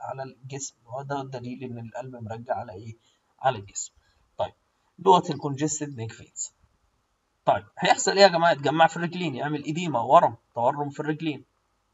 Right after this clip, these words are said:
وانت طبعًا لما بتيجي بتكشف على الرجلين، آه، جالك مريض بتحط، آه، صباعك لفتره معينه مثلًا دقيقه، بتفضل حاطط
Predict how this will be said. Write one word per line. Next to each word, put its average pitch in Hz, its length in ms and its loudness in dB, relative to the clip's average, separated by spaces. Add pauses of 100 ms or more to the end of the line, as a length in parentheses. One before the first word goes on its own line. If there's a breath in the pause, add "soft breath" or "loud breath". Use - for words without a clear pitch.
(440)
وانت 190 200 -2
طبعًا 156 280 6
لما 120 260 -4
بتيجي 147 280 -8
بتكشف 139 400 -10
على 113 160 -8
الرجلين، 110 500 -8
آه، 92 300 -14
جالك 127 340 -6
مريض 117 280 -8 (220)
بتحط، - 480 -12 (200)
آه، 110 540 -12
صباعك 113 460 -4 (340)
لفتره 107 500 -10
معينه 101 480 -10
مثلًا 123 380 -12
دقيقه، 117 300 -10
بتفضل 120 460 -12
حاطط 117 320 -10